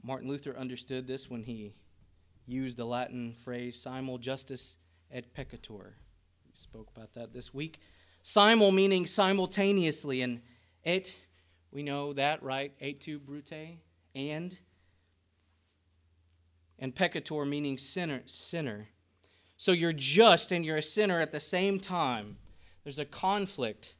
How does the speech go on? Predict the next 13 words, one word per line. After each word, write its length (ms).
between 320
the 80
heavenly 480
and 160
the 60
earthly. 640
You're 200
a 60
saint 600
and 160
you're 120
a 60
sinner, 540